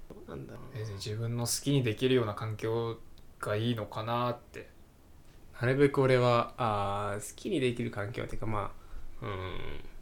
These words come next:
Speaker 1: なるべく俺選択肢を増やしてあげたいなとか思っちゃうけどね。
Speaker 2: うん。
Speaker 1: できるだけ、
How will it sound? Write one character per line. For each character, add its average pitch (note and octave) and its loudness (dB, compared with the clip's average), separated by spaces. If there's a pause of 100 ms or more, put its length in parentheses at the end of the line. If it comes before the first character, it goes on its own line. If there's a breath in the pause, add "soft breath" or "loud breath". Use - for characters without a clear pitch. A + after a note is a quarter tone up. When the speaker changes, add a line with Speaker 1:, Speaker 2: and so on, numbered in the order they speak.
(600)
Speaker 1:
な A2+ 2
る C3 4
べ C3+ 4
く C3+ 0
俺 B2+ 2
選 A#2+ 0
択 A#2+ -2
肢 - -8
を A#2 -10
増 - -2
や G2+ 0
し - -10
て - -4
あ A2 -2
げ G2+ -4
た G#2 -4
い G2 -2
な G2+ -6
と G#2 -8
か - -8
思 G2+ -8
っ A2+ -10
ち - -10
ゃ - -6
う - -16
け - -14
ど - -20
ね。 - -20 (220 loud breath)
Speaker 2:
う - 0
ん。 G#2 -4 (680)
Speaker 1:
で A2+ -4
き - -2
る A#2+ 4
だ A#2 -2
け、 - -6